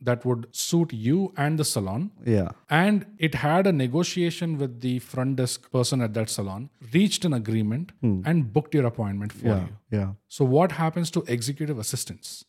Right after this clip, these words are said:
Speaker 2: It's gone.
Speaker 1: <laughs> Gone.
Speaker 2: Yeah, total,
Speaker 1: You know.
Speaker 2: you waste.
Speaker 1: Yeah.
Speaker 2: I rather carry like an Alexa kind of a thing in my pocket.
Speaker 1: Yeah,
Speaker 2: And I
Speaker 1: yeah.
Speaker 2: keep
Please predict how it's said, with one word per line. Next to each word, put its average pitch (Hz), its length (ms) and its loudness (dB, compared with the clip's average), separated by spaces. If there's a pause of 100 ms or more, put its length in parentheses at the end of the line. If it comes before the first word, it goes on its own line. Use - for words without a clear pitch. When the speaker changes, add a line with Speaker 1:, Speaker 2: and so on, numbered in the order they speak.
Speaker 2:
It's 107 120 -2
gone. 107 300 4
Speaker 1:
<laughs> - 60 -20
Gone. 175 380 2 (180)
Speaker 2:
Yeah, 123 220 2
total, 127 300 2
Speaker 1:
You 120 60 6
know. 107 240 0
Speaker 2:
you 117 120 4 (180)
waste. 113 380 4 (160)
Speaker 1:
Yeah. 170 300 4 (140)
Speaker 2:
I 120 120 8
rather 127 320 8
carry 120 380 6 (100)
like 110 180 2
an 107 340 2
Alexa 110 380 2
kind 110 160 2
of 104 140 0
a - 20 -6
thing 110 160 0
in 104 120 2
my 104 100 2
pocket. 95 400 -4
Speaker 1:
Yeah, 101 260 6 (180)
Speaker 2:
And 110 120 6
I 117 60 8
Speaker 1:
yeah. 92 100 2
Speaker 2:
keep 113 160 8